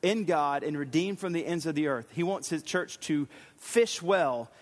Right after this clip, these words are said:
to spread our nets so that we can catch a great multitude for God.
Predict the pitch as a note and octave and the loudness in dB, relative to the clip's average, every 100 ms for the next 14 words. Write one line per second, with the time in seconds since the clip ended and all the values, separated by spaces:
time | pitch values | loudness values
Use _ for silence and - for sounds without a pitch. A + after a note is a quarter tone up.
0 | - D3+ - - A3 A3 G3+ F#3+ F#3 - | -10 -6 -2 4 4 4 2 2 0 0
1 | - - F3 D#3 D#3 F#3+ F#3 D#3+ - G3 | -6 -4 0 2 0 -2 -2 -4 0 -2
2 | E3 C3+ B2+ G3+ G#3+ F#3+ F#3+ F3 - F3 | 0 -4 0 2 2 -2 -2 -4 -2 -4
3 | D#3+ D3 D3 B2 A#2 | -2 2 2 2 -4